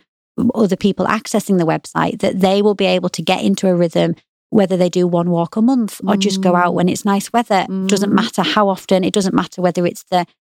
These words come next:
Speaker 1: like you said before, you walked from the car to the beach,
Speaker 2: Mm.
Speaker 1: but you're outside
Speaker 2: Yeah.
Speaker 1: and it does help. And I think whether you're using the website to walk up a fell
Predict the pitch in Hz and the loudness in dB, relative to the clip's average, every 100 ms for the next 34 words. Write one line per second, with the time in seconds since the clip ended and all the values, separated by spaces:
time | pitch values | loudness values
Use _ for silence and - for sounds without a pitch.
0 | - 180 196 180 180 180 - 185 175 170 | -4 -2 0 0 -2 -4 0 2 2 2
1 | 170 165 - 170 165 - 165 - 165 170 | 2 0 0 0 0 2 0 0 -2 0
2 | 156 - - 185 185 180 180 165 - - | 0 -4 -8 -4 -2 0 0 -2 -4 -6
3 | 165 165 175 175 175 185 190 185 - 196 | 0 2 2 0 -2 -2 0 -2 0 -2
4 | - - 190 - _ - _ - 185 180 | -2 -2 -4 -4 _ -20 _ -8 -4 0
5 | 202 190 180 185 180 175 170 165 196 202 | 0 0 0 0 0 2 2 0 2 2
6 | 190 185 175 170 - 175 165 - - 170 | 2 0 2 0 -2 -2 -2 -4 -2 0
7 | 165 _ _ - 185 180 180 - - 170 | 0 _ _ 0 0 0 -4 -4 -2 0
8 | 160 180 | 0 -2